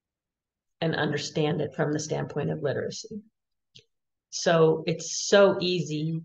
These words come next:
to get three years into it and be using,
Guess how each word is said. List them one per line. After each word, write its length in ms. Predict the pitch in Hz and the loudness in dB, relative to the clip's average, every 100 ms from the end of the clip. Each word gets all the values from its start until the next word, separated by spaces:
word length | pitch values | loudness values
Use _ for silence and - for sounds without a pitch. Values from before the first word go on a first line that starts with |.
| - | -8
to 180 | - 160 | -4 -2
get 340 | 151 160 160 | 2 0 0
three 200 | - 170 | -2 0
years 400 | 165 160 160 156 | 2 6 6 4
into 360 | 160 160 160 151 | 2 0 -2 0
it 160 | 156 - _ _ _ _ - | 0 -2 _ _ _ _ -6
and 180 | 160 160 | -2 0
be 100 | 160 | 0
using, 720 | 160 160 156 156 156 156 165 | 0 0 2 2 2 0 -6